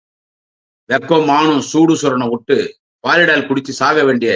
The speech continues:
பாலிடால் எடப்பாடி பழனிசாமி, அஹ், வெளியிடுற அறிக்கை, அவரோடு இன்னும் ஒரு சிலர், அவங்கெல்லாம் கூட பரவாயில்ல, நான் இந்த எடப்பாடி சொல்றேன்.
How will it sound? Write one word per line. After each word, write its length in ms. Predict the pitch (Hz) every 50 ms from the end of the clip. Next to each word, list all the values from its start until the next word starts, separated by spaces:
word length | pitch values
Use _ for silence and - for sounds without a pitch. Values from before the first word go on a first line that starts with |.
| 87 - - _ _ _ _
பாலிடால் 400 | - 123 147 156 156 156 143 123 110
எடப்பாடி 320 | 127 131 123 135 127 120
பழனிசாமி, 600 | 113 - 104 107 113 110 - 110 95 95 117 143 170 175 - _ _ _ _ _ _ _ _ _ _ _ -
அஹ், 260 | 123 123 120 120 117
வெளியிடுற 300 | 120 139 156 165 156 139
அறிக்கை, 320 | 123 120 135 131 - 117 - -
அவரோடு 380 | - 135 151 165 175 185 180 165
இன்னும் 180 | 151 151 160 147
ஒரு 140 | 139 135 131
சிலர், 280 | - 127 120 - - - 101
அவங்கெல்லாம் 340 | 120 143 156 160 170 170 185
கூட 80 | 196
பரவாயில்ல, 300 | 185 170 170 170 165 160
நான் 180 | 143 135 127 120
இந்த 120 | 120 120
எடப்பாடி 300 | 143 165 165 175 156 143
சொல்றேன். 380 | - - 113 98 92 85 -